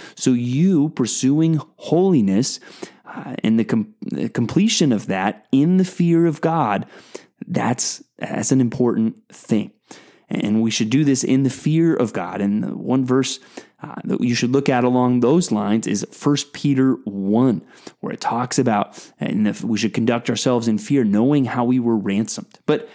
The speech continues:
I've spent a lot of time here on verse one, uh, such a rich verse. But then we get into the different types of sorrow. Because as you read, Paul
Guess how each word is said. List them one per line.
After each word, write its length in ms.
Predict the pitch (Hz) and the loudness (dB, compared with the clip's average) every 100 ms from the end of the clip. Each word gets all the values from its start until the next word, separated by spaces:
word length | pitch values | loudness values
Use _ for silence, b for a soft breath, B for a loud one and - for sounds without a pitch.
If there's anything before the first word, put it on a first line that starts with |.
| B B | B B
I've 360 | - 180 208 - | -4 0 0 -2
spent 260 | - - 151 | -6 0 2
a 40 | |
lot 220 | 123 143 139 | 2 2 0
of 80 | |
time 260 | - 151 165 | 0 0 2
here 200 | 120 113 | 2 2
on 240 | 117 117 | 2 0
verse 260 | 110 131 - - - | 0 0 -2 -8 -6
one, 340 | 110 127 160 - B B B | -2 0 0 -4 B B B
uh, 380 | - - - 120 | -8 -6 -6 -6
such 300 | - 165 - | -2 -2 2
a 80 | 147 | 2
rich 420 | 113 113 123 - - | 2 2 0 -4 -8
verse. 460 | 107 123 - - - B B | -2 0 -2 -6 -14 B B
But 200 | 123 123 | -4 0
then 320 | 143 202 208 139 | 2 4 2 2
we 140 | 147 | 0
get 300 | 127 139 143 | 2 0 2
into 460 | 131 127 120 117 113 | 2 2 2 0 2
the 100 | 110 | 2
different 440 | 113 113 143 - | 0 0 -2 -2
types 340 | - 104 107 - | -4 -2 -2 -4
of 320 | 110 101 - - | -2 -2 -4 -8
sorrow. 580 | - 107 104 107 - - B B - | -4 -2 -4 -6 -10 -16 B B -4
Because 380 | 120 135 151 | 0 2 2
as 160 | 147 127 | 2 2
you 100 | 113 | 2
read, 460 | 110 147 175 170 - B B | 2 2 2 2 -2 B B
Paul 560 | - 131 151 165 165 | -2 0 2 2 0